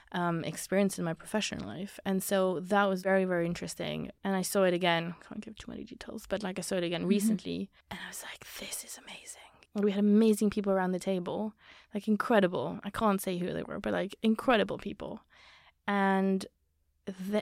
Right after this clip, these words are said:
Speaker 1: seeing how they were kind of, like, you know, exchanging ideas, and in, like, a matter of a day, we just, c-, like, all together worked on this project to,
Speaker 2: Mm.
Speaker 1: to make it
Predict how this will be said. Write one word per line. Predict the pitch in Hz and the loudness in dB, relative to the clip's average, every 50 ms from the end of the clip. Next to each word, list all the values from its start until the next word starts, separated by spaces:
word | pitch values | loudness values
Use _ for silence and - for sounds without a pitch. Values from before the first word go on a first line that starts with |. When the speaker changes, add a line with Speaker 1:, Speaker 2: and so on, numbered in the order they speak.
| - - | 0 -2
Speaker 1:
seeing | 208 196 - - - 277 277 269 254 233 | -2 0 0 2 4 6 6 8 6 6
how | 208 208 214 208 202 202 196 196 202 202 214 | 4 4 4 4 6 6 6 6 6 6 4
they | - 196 208 214 | 2 2 2 4
were | 208 208 202 | 4 2 0
kind | - - 208 208 | 0 0 2 2
of, | 202 196 | 2 2
like, | 196 196 185 185 185 - - - - - - - - - - _ _ | 2 2 0 0 -2 -6 -10 -16 -20 -20 -20 -20 -20 -20 -20 _ _
you | - 214 | 0 2
know, | 196 185 180 185 | 2 4 2 2
exchanging | 180 185 - - - 240 226 220 220 220 208 | 0 0 -2 0 2 4 4 4 4 2 2
ideas, | 196 196 196 196 208 214 208 202 196 190 185 180 180 190 | 2 2 2 2 4 4 6 6 6 6 6 4 4 2
and | 185 180 180 175 175 175 180 - - | 2 0 0 0 0 0 -2 -2 2
in, | 208 208 202 196 196 202 | 4 6 6 6 6 6
like, | 196 196 196 202 - - - - _ - | 4 2 2 0 -2 -8 -14 -12 _ 0
a | 202 | 2
matter | 196 208 226 247 247 | 4 6 6 6 6
of | 214 196 | 6 4
a | 185 | 2
day, | 185 190 202 220 220 208 185 180 185 190 185 196 220 - _ _ | 2 4 4 4 6 4 4 2 0 0 -2 -4 -4 -6 _ _
we | - 190 190 202 208 202 196 196 190 190 - - - - - | -4 -2 0 2 2 2 2 2 0 -2 -4 -6 -10 -10 -8
just, | 196 - 202 196 - - - - - | -4 -2 -2 -4 -4 -6 -12 -12 -8
c-, | - 208 - _ | -6 -8 -4 _
like, | 202 202 190 190 190 202 - _ - | 0 0 0 0 -2 -6 -4 _ 6
all | 226 247 262 254 254 | 8 8 8 8 6
together | 240 - - - 240 202 208 196 185 185 175 175 170 | 4 2 -2 -4 0 2 2 2 2 2 2 2 2
worked | 175 180 190 185 185 - - - - | 4 6 6 6 6 2 -4 -6 -4
on | 196 185 180 | -2 -2 -2
this | 185 190 - | -2 -4 -6
project | - - 196 190 196 196 190 180 175 196 - - | -6 -4 -4 -2 -2 -2 -2 -2 -4 -6 -6 -6
to, | - 190 185 | -4 -2 -2
Speaker 2:
Mm. | 202 233 220 214 | 0 -2 -2 0
Speaker 1:
to | 208 190 180 180 190 - - - - - - _ _ - 208 | 0 0 0 -2 -4 -8 -12 -20 -20 -20 -20 _ _ 2 4
make | 202 202 202 196 190 196 - | 6 6 6 6 4 2 0
it | 202 185 180 - - _ - - | -2 -2 -2 -4 -8 _ -18 -16